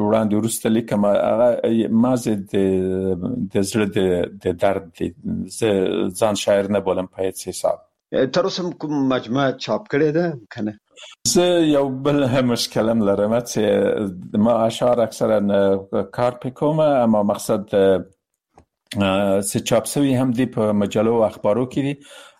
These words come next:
Speaker 1: اما د خپله د کلیاتو په شکل باندې، اه، نه دي چاپ سوي. اه، د اولین ځل لپاره فکر کوم چې، اه، په را-، د لمر مجلې په راتلونکې ګڼه کې،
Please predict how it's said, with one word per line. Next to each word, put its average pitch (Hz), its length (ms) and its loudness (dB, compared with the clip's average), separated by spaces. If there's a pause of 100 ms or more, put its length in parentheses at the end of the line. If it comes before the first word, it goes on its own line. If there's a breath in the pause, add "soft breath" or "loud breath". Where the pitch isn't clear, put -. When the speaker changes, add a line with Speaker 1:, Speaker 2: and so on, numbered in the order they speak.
Speaker 1:
اما 101 300 2
د 95 120 -6 (560)
خپله 113 360 -2
د 101 320 -2
کلیاتو 113 460 0
په - 140 -14
شکل 104 320 -6
باندې، 95 260 0 (120)
اه، 95 500 2
نه 98 220 0
دي 87 120 -6
چاپ 85 280 -4
سوي. 90 300 -4 (580)
اه، 101 680 2
د 98 340 -2 (380)
اولین 110 420 2
ځل 113 180 0
لپاره 110 380 0
فکر - 380 -8
کوم 104 220 0
چې، 98 340 0 (480 soft breath)
اه، 95 300 4 (280)
په - 80 0
را-، 98 300 2
د 92 140 -8 (320)
لمر 107 380 2
مجلې 104 400 -2
په 104 160 -8
راتلونکې 98 640 -2
ګڼه 98 260 0
کې، 92 300 -4